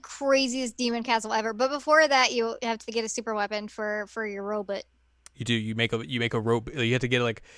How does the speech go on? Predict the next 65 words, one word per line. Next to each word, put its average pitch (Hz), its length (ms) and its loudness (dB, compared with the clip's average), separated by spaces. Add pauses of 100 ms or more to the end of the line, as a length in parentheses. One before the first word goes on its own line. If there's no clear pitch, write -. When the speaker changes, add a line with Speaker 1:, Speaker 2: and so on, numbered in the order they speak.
(140)
Speaker 2:
you 139 80 0
have 147 60 4
to 147 80 2
find 151 260 4
all 143 80 6
this 139 200 2
ore 127 440 2
that's 113 180 -2
in, 127 80 -4
like, 123 140 -2
these 113 220 -4
weird 120 320 0
shrines. 113 500 -2
That 117 200 -4 (240)
the 147 100 6
shrines 208 280 8
are 180 60 10
essentially 139 420 6
kind 120 280 0
of 107 420 0 (400)
become 117 380 2
what 113 180 2
the 113 120 -2
old 107 180 0
schoolhouse 123 440 2
was 123 240 6
in 117 60 2
the 110 60 2
first 139 200 4
game, 135 220 2
where 117 80 4
it's 110 100 2
like, 110 140 2
here's 117 200 4
this, 113 100 -2
like, 110 180 -2
Speaker 1:
Yep. 196 220 -4
Speaker 2:
other 117 180 2
dungeon 110 400 0
that 113 80 -2
you 110 80 -2
go 110 160 4
do 113 380 4 (600)
and 107 480 -2
fight 110 280 0
some 117 80 -4
stuff. 113 300 2
And 107 180 -4
basically 107 500 0
with 107 260 -4
this, 110 220 0
you 117 60 0
have 110 60 -4
to 113 60 -6
go 104 300 -2
find 107 260 -4
all 104 100 -6
this 104 180 -10
ore 110 240 0
that's 104 160 -4
hidden 110 220 -4
deep 107 260 -4
within 110 200 -4
these 107 140 -6
shrines. 151 640 4